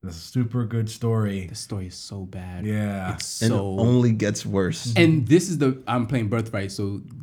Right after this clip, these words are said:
Speaker 2: this is the best version of the story.
Speaker 3: The second
Speaker 2: As I've been
Speaker 3: best.
Speaker 2: told. Oh, Revelation.
Speaker 3: Revelation is actually passable.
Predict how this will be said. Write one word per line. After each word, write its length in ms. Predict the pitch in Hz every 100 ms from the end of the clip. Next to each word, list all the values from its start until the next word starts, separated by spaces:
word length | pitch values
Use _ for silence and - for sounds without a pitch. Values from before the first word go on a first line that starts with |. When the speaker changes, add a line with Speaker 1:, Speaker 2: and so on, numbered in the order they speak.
| -
Speaker 2:
this 240 | 123 113
is 300 | 120 107 101
the 100 | 92
best 420 | 85 90 104 104 98
version 440 | 92 104 110 143
of 100 | 156
the 60 | 190
story. 480 | - 220 240 269 - _ _
Speaker 3:
The 80 | 110
second 180 | 113 135 123
Speaker 2:
As 40 |
I've 120 | 127
been 100 | 123
Speaker 3:
best. 100 | 127
Speaker 2:
told. 340 | 135 147 185 - _
Oh, 140 | 139
Revelation. 600 | 110 120 123 123 131 131
Speaker 3:
Revelation 520 | 127 123 117 104 107 95
is 160 | 95
actually 600 | - 92 - 98 90 85 - _ _ _ _ _ _ _ _ _ - 135 - -
passable. 540 | 107 87 - 85 78